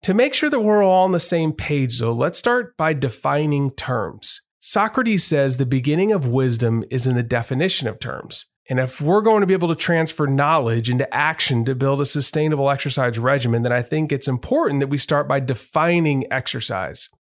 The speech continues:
The World Health Organization defines physical activity as any bodily movement produced by skeletal muscles that requires energy expenditure. Physical activity refers to all movement,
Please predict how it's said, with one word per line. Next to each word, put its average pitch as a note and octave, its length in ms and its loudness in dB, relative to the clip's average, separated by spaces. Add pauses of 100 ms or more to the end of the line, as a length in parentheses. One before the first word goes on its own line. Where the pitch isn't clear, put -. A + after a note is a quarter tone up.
The C#3 60 0
World A3 280 2
Health F3 260 0
Organization B2+ 720 0
defines B2 400 0
physical E3+ 420 -2
activity B2+ 460 0
as A#2 140 2
any G3 160 2
bodily D#3 580 -2
movement A#2 560 0
produced D3+ 340 0
by B2+ 140 0
skeletal E3+ 680 0
muscles A#2 520 0
that A#2+ 100 -2
requires B2+ 800 -2
energy B2+ 540 -2
expenditure. - 720 -6 (340)
Physical G#3+ 400 0
activity F3 380 2
refers D#3+ 360 0
to D#3 280 -2
all F#3+ 380 4
movement, A2+ 420 0